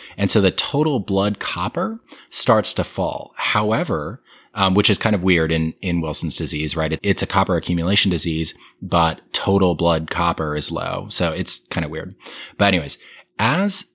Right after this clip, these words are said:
the hepatocytes start to die, they also start to leak out copper into the tissues, and copper starts to accumulate in various tissues. Some of the hardest hit tissues are, like we said, the liver already,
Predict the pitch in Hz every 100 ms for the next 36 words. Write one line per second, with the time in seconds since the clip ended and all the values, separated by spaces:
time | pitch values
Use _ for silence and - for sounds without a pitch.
0 | _ 104 107 107 107 104 104 98 101 -
1 | 98 - 90 - 80 80 76 71 80 -
2 | - - 101 107 143 156 - 123 - 90
3 | 85 98 104 92 98 - - - 127 78
4 | 78 - 98 - 82 - 85 98 90 87
5 | - - - - - 98 98 92 92 -
6 | 117 120 104 - 98 - 90 85 - 202
7 | 151 87 82 82 - - _ - 117 107
8 | 101 87 90 80 78 - - 87 - -
9 | - - _ - - _ - 110 107 104
10 | - 101 95 - - 180 - 92 90 87
11 | - 82 80 82 92 98 85 95 - 80
12 | 76 85 87 82 76 98 - 90 78 73
13 | 82